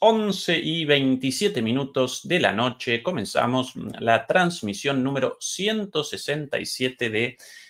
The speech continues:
Demoliendo Mitos de la Política en vivo. Muchas gracias por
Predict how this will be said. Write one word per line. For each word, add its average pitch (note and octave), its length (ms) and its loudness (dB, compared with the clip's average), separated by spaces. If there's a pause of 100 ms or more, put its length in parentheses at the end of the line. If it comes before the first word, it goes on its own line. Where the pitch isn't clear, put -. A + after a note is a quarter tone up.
Demoliendo A2+ 760 2
Mitos A2+ 800 -6
de G#2 320 -4 (220)
la G#2 380 2
Política G#2 760 -2 (720)
en C#3 240 6
vivo. C#3 540 2 (640)
Muchas F#3+ 340 2
gracias A#2 840 6
por A2+ 420 4